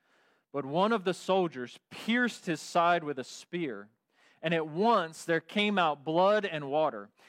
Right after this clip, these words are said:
He who saw it has borne witness. His testimony is true,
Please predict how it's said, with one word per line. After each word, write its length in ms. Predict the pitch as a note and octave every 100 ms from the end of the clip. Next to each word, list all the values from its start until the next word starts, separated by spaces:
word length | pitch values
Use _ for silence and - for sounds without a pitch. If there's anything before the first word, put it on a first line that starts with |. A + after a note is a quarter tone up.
| _
He 220 | - B3+
who 180 | A3+ G#3
saw 460 | - - G3+ A3+ A#3
it 160 | A#3
has 220 | F3+ E3+
borne 600 | C#3+ - F#3 G#3+ A3 G3+
witness. 480 | E3 G3+ E3+ C#3+ B2+
His 220 | E3 D3+
testimony 720 | - G3+ G#3+ - A3 G#3 G3+ F3
is 100 | D#3
true, 520 | - - G3+ G3+ G#3